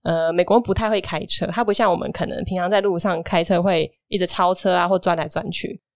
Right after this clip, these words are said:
好，那他就是，我大概有跟他讲过美国人开车的模式。好，那因为他有鉴于他实在太开心了，所以呢，他在公-，高速公路上就狂飙，一直蛇行，一直钻车。好，那果不其然，我们就被，呃，那个高速公路的警察拦下了。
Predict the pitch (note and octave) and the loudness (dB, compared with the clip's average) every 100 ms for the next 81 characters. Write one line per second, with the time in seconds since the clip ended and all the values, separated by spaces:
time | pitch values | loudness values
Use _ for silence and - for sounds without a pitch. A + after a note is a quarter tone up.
0 | _ - F3 F#3+ G3+ G3+ G3+ G3+ F#3+ F#3 | _ -4 0 2 2 2 0 0 2 4
1 | F3+ C#4 C4 F3+ G#3 G#3+ D#3+ F#3 F#3 E3+ | 4 4 4 4 2 2 0 0 0 -2
2 | E3+ E3+ E3 F3+ - - - - E3+ A#3 | 0 0 0 -2 -2 -2 -2 0 2 4
3 | B3+ B3 C4 G#3+ E3 A#3 F#3+ F#3+ G3+ F3+ | 4 2 2 4 4 4 2 2 2 2
4 | E3+ - A#3 E3+ F#3+ E3+ F3 - - - | 2 2 2 2 2 2 2 2 2 0
5 | - _ _ _ - G3+ F#3 G3+ G#3 G3 | -4 _ _ _ 2 4 4 4 2 4
6 | F#3+ F#3+ - G3+ G3+ F#3+ F#3+ F#3 F#3 F#3+ | 2 2 2 2 4 4 4 4 4 2
7 | F#3 _ - F3 D#3+ E3+ G3 E3+ E3 F#3 | 2 _ 2 4 4 0 2 4 4 0
8 | _ G#3+ G3 F3+ - D#3+ F#3 F3 F#3+ F3+ | _ -2 0 2 2 2 2 2 2 0
9 | - E3 E3 - E3+ F3+ _ F3+ G3+ A3 | 0 0 0 -2 0 -2 _ 2 4 4
10 | F3+ E3 G#3+ - F3 E3+ F3+ E3 D#3+ G3 | 4 4 4 4 2 2 4 2 4 4
11 | F#3 F#3+ F3 _ - F3+ E3+ F3 F#3+ F3+ | 4 0 0 _ -2 2 2 2 2 4
12 | D#3+ G3+ G#3+ A#3+ F#3 _ _ - G#3 G#3+ | 4 6 6 4 0 _ _ 0 4 4
13 | F3 - D#3+ - D#3+ D#3+ - E3+ - - | 2 0 -4 -4 -2 -2 -4 -2 -2 -4